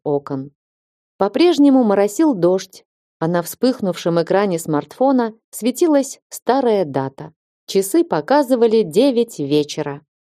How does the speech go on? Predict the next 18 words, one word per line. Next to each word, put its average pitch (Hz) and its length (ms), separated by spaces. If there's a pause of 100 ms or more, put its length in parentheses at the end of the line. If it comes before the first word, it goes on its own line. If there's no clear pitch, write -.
(100)
«Мяу!» 262 1120 (300)
раздался 180 560
сверху 202 400
призыв. 165 580 (380)
Я 226 160
подняла 165 500
голову. 151 540 (360)
На 175 140
краю 294 360
бака 220 420
сидел 262 400
стейк 214 520 (140)
и 185 80
смотрел 208 500
на 233 100
меня 196 280
блестящими 185 760
глазами. 151 680